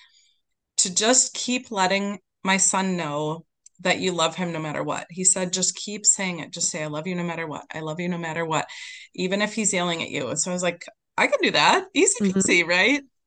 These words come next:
Speaker 1: But he didn't tell me that I also had to believe it.
Speaker 2: Yes.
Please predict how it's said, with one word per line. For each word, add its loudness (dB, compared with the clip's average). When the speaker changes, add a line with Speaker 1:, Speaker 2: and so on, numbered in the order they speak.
Speaker 1:
But -2
he -2
didn't -2
tell 0
me 2
that 2
I 6
also 2
had -2
to -6
believe -6
it. -6
Speaker 2:
Yes. 0